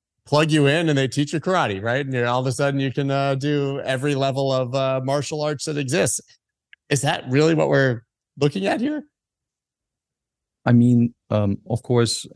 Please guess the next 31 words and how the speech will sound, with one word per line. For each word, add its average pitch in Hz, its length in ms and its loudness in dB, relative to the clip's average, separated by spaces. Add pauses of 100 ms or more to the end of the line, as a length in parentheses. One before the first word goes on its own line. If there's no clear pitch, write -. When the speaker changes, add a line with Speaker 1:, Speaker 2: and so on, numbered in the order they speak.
(140)
Speaker 2:
a-, 107 220 -4
as 104 220 -4
you 98 220 -4
probably 95 520 -2
know, 101 280 0 (300)
and 92 360 -2
the 95 100 -2
users 98 440 -4
probably 98 480 -4
know, 101 360 -2
um, 101 460 -6 (440)
Elon 110 560 2
w-, - 480 -12 (140)
wants 131 480 2
to 123 100 0
always 110 460 2
focus 110 380 -2
on, 107 160 0 (180)
on 104 100 2
the 98 140 0
specific - 600 -4
milestones 104 640 0
first, 143 600 -4
like 98 200 -2
the 104 80 -4
medical 98 760 -2 (360)
milestones 98 800 -2
and, 101 220 -4
and 98 280 -4
so 107 160 0
forth. 113 400 2